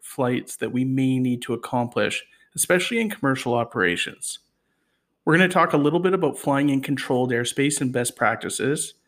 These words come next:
We'll also talk about flying near an aerodrome and a heliport. And of course, like I said, we'll touch on the actual S F O C process with Transport Canada, as well as when that might be required.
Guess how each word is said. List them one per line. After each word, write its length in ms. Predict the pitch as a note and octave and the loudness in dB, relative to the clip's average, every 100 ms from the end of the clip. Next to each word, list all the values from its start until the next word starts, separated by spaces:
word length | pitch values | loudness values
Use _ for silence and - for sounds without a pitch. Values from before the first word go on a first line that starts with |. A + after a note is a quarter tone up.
| _ _ _ _ - | _ _ _ _ 2
We'll 120 | D3 | 6
also 340 | D3+ E3+ G#3 G3 | 6 6 6 6
talk 320 | F3 D3+ D#3 | 4 2 2
about 240 | D3+ - | -2 -4
flying 300 | - C3+ C3 | -2 0 2
near 120 | C3 | 2
an 120 | C3 F#2+ | 0 -2
aerodrome 500 | A#2 A#2+ C#3+ D3 D3 | -2 -2 0 0 0
and 100 | C3 | -2
a 40 | |
heliport. 600 | B2 A2 A#2 C#3 E3+ G3+ _ _ _ _ _ _ _ _ - | 0 -2 -2 0 0 0 _ _ _ _ _ _ _ _ -6
And 160 | C#3 | -2
of 120 | C3 - | -2 2
course, 480 | D#3 C#3+ C3+ - - | 4 4 0 -8 -10
like 180 | B2 B2 | -4 0
I 60 | A#2 | 0
said, 340 | - G#3 F#3+ | 2 4 4
we'll 120 | D#3+ | 2
touch 260 | D3+ D3 - | 0 0 2
on 100 | C#3 | 4
the 120 | C3+ | 6
actual 340 | B2 A#2+ - A2+ | 4 2 -2 -2
S 220 | B2+ B2+ | -2 -2
F 120 | - | -2
O 140 | B2 | -2
C 260 | A#2+ - E3+ | 0 0 -2
process 520 | D#3+ C3+ B2+ C3+ B2 | 2 2 2 0 0
with 140 | B2 - | -4 -2
Transport 520 | B2+ A#2+ - A2+ - | 0 0 -2 -6 -2
Canada, 500 | C3+ B2+ A#2 A2 - - _ _ _ _ _ | 2 2 4 2 -2 -18 _ _ _ _ _
as 180 | C3 C3+ | -4 4
well 160 | C3 | 4
as 140 | B2+ B2 | 4 2
when 200 | C3 A#2+ | 0 2
that 200 | A#2 A#2+ | 0 0
might 180 | A#2+ G#2+ | -2 -2
be 120 | A2+ | -6
required. 600 | - - A#2 - - | -10 -2 0 0 -4